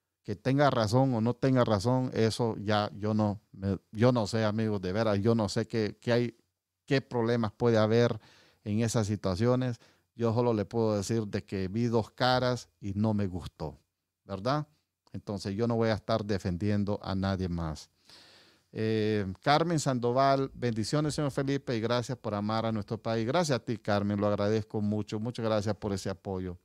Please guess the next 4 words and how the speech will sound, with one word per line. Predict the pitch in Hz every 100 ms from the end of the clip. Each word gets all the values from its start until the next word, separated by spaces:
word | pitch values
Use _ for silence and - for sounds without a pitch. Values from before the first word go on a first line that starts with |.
| _ _ - - - - - _ _ _ -
Em, | 120 117 110 101 95 95 85 - _ _ _ _ _ _ _ _ _ _ _ _ _ _ _ _ _ -
dice | 143 147 170 151
José | 139 123 - 143
Salazar | 143 131 120 147 147